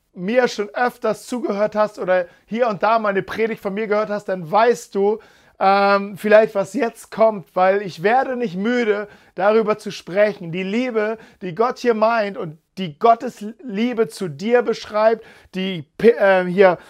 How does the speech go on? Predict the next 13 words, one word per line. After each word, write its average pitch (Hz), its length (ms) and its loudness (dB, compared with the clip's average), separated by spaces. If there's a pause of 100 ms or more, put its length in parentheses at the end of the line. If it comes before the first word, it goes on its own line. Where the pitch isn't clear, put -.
(120)
hier 185 180 2
Paulus 240 500 4
meint, 214 380 0
die 190 40 -4
Liebe 202 280 0
ist 202 120 -2
die 175 80 -12
Größe, 226 520 0 (180)
sie 185 220 -4
wird 208 160 4
übersetzt 202 720 -2
mit 185 320 -4
Agape. 196 880 2